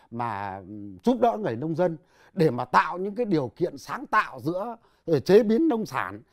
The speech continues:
để mà đem lại phục vụ cho người tiêu dùng, thì đó là một cái hành động cực kỳ tốt. Nhưng nếu như mà chúng ta mà lại phát triển một cách ồ ạt hoặc là quá lớn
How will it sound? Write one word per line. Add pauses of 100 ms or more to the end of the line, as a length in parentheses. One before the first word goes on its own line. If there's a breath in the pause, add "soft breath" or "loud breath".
(180 soft breath)
để
mà
đem
lại
phục
vụ
cho
người
tiêu
dùng, (280 soft breath)
thì
đó
là
một
cái
hành (240)
động
cực
kỳ
tốt. (380 soft breath)
Nhưng
nếu
như
mà
chúng
ta
mà
lại
phát
triển
một
cách
ồ
ạt (520 soft breath)
hoặc
là
quá
lớn